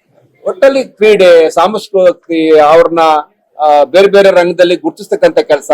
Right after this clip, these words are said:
ಹೇಳಿ ಕೇಳಿ ಚನ್ನಪಟ್ಟಣ, ಆ, ನಮ್ದು ಟಾಯ್ ಸಿಟಿ,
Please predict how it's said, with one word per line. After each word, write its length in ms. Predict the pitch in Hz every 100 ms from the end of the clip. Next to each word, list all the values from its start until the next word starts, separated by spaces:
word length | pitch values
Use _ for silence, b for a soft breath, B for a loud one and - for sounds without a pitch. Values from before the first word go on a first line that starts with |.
| 143
ಹೇಳಿ 260 | 170 240 233
ಕೇಳಿ 280 | 220 220 202
ಚನ್ನಪಟ್ಟಣ, 480 | 180 185 190 - 190 175 - _ _ _ - -
ಆ, 180 | 156 151
ನಮ್ದು 300 | 160 160 165
ಟಾಯ್ 280 | 160 175 190
ಸಿಟಿ, 460 | - - 160 160